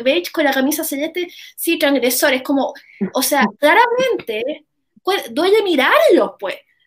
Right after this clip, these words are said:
Speaker 1: Sorry. O sea, sorry, es que, a-, hay que, es que, eh, digamos, están haciendo que un adolescente fuera a la calle así.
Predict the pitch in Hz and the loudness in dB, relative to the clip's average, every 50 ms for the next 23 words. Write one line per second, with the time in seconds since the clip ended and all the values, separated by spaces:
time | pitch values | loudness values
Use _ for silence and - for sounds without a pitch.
0 | _ _ - 196 - - - - - - - - - _ 285 285 269 - 233 180 | _ _ -6 -6 -6 -6 -8 -14 -18 -18 -20 -20 -20 _ -6 -6 -2 -2 -2 -2
1 | - - - - - _ _ _ _ - - _ - 269 262 247 226 - - - | -2 -6 -10 -12 -12 _ _ _ _ -20 -16 _ -2 0 2 2 0 0 -4 -12
2 | _ _ _ _ - - - 302 311 311 285 254 226 - - 254 - - 269 254 | _ _ _ _ -10 -4 -2 0 2 2 0 0 -2 -4 -6 -10 -8 -6 -6 -6
3 | 233 233 - _ _ _ _ _ - - 240 - - - 285 320 311 311 349 349 | -6 -8 -12 _ _ _ _ _ -8 -6 -6 -6 -6 -6 -6 -6 -6 -4 -4 -4
4 | 302 - - 165 311 - - 262 262 - - 285 269 254 240 - - - - - | -4 -4 -8 -12 -12 -10 -8 -8 -8 -6 -6 -4 -4 -4 -6 -8 -12 -18 -18 -10
5 | 247 262 294 311 311 214 180 190 - - _ _ _ - - - - - - - | -6 -2 0 4 4 4 4 2 -2 -8 _ _ _ -20 -20 -18 -20 -10 -4 -2
6 | 381 403 427 - - - 403 403 403 403 415 403 403 - 349 370 392 381 381 370 | 0 0 0 -2 -4 -4 -2 -2 0 0 0 -2 0 0 0 2 2 2 0 2
7 | 359 311 - - - 403 392 359 - - - 294 262 233 226 214 202 196 - 214 | 0 0 0 0 -2 -2 -2 -2 -4 -8 -8 -8 -8 -6 -6 -6 -8 -8 -8 -10
8 | 208 190 180 180 - - - 151 139 - | -8 -8 -8 -8 -10 -10 -10 -12 -12 -14